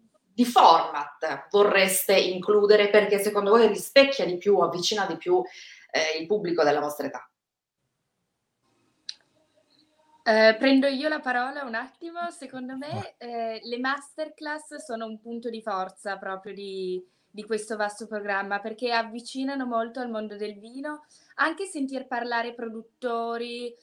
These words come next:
Speaker 2: eh, cominciare a sentire le degustazioni, ricollegandomi a quello che dicevo prima, proprio per avere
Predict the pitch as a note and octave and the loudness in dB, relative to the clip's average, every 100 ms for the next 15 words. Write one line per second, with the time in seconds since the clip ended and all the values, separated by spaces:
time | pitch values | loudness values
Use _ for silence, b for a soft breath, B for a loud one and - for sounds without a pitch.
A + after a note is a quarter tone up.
0 | b b _ A3 G#3+ G3+ G3 F#3+ F#3 - | b b _ -6 -4 -4 -4 -4 -6 -10
1 | A3+ A3 A3+ A#3+ A3+ A3+ A#3+ A#3 A3+ A3+ | -10 -8 -8 -6 -6 -6 -8 -8 -8 -6
2 | G#3+ A3+ A3+ - A#3 A#3 A#3+ A3 F#3+ G#3 | -8 -10 -12 -10 -12 -6 -6 -6 -8 -12
3 | G#3+ A3+ A3 A3 A3+ A3 G#3+ A3 G#3 A3 | -8 -8 -4 -4 -6 -8 -10 -12 -10 -12
4 | G#3 - G3+ G3 A3+ F3+ F3 F#3+ G3+ G3 | -12 -16 -14 -12 -10 -8 -6 -8 -10 -10
5 | F3+ F3+ F3 E3+ | -8 -8 -10 -12